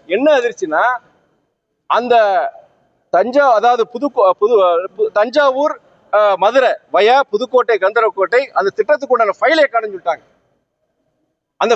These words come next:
ஃபைலே காணும்னு சொல்லிட்டாங்க. அப்ப ஃபைல் காணோம்னா, அப்ப அந்த திட்டம் பொறுத்த வரைக்கும் அது கேன்சல் ஆயிடுச்சுன்னு அர்த்தம்னு சொல்றாங்க. இது எனக்கு தூக்கி வாரி பிடிச்சு, "சார், எப்படி சார் ஃபைலை காணாமன்னு சொல்லி சொல்லுவீங்கன்னு?"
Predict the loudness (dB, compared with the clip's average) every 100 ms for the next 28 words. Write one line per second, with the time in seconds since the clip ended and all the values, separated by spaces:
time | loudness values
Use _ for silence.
0 | 0 0 2 0 0 -2 0 -2 0 -2
1 | -2 -6 -4 0 0 0 0 0 0 -2
2 | -2 -2 -2 -4 _ _ _ -4 0 0
3 | 0 -2 -4 -2 0 0 -2 -8 -8 -10
4 | -12 _ _ _ -2 0 2 0 0 2
5 | 2 0 0 -2 0 -2 -2 -2 0 0
6 | -2 -6 -2 -2 -2 -4 -8 _ -2 0
7 | 2 0 -2 -8 -4 -2 0 -2 0 0
8 | 0 0 0 -2 -4 -10 -12 -12 -8 -6
9 | -6 -10